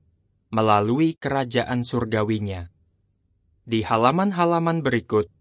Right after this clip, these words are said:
Anda akan melihat bagaimana tema ini muncul dalam setiap bagian Alkitab,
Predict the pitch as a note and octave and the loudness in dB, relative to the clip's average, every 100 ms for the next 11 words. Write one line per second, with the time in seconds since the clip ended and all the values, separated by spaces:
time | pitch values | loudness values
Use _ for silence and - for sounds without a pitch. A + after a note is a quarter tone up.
0 | _ _ - F3+ G#3 F3 E3+ E3+ D#3+ A#2+ | _ _ -2 0 2 0 -2 -2 0 -2
1 | G#2+ C#3 C3+ A#2+ A#2+ A#2+ B2+ E3 - C#3+ | -2 -4 -2 0 2 2 0 -2 -2 -2
2 | C#3 C#3+ D3 D#3+ D3+ B2+ A#2+ D#3+ E3+ C#3 | -2 -4 -4 0 2 2 2 0 0 2
3 | B2 B2 B2 B2 - G3+ A3+ E3+ E3 D#3 | 0 0 -2 -4 -2 -2 0 0 -2 0
4 | E3 D#3 - C#3+ - B2+ G#2+ G2 | -2 -2 -4 -6 -4 -4 -4 -4